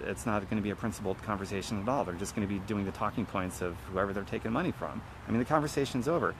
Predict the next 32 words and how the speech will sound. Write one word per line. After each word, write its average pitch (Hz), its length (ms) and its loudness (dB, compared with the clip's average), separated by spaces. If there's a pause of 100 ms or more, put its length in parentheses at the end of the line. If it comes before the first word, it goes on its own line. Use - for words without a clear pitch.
(260)
It's 117 140 0
like 127 140 2
talking 127 340 2
to 123 100 0
a 120 40 4
person 120 320 4
that 117 120 4
believes 117 320 4
the 110 140 2
earth 123 240 6
is - 160 2
flat. 87 420 -4 (440)
Conversation 143 640 4
is 117 200 0
over. 110 460 2 (760)
<laughs> - 680 -6
I'm 120 140 6
not 127 180 6
listening 131 360 6
to - 80 0
this 107 200 4
nonsense. 101 560 2 (180)
Um, 104 520 4 (160)
so 104 380 6
if 104 280 0
you 120 80 2
don't 117 160 4
get 131 100 4
on 110 360 6
the 113 100 2
right 117 220 6
page, 117 680 0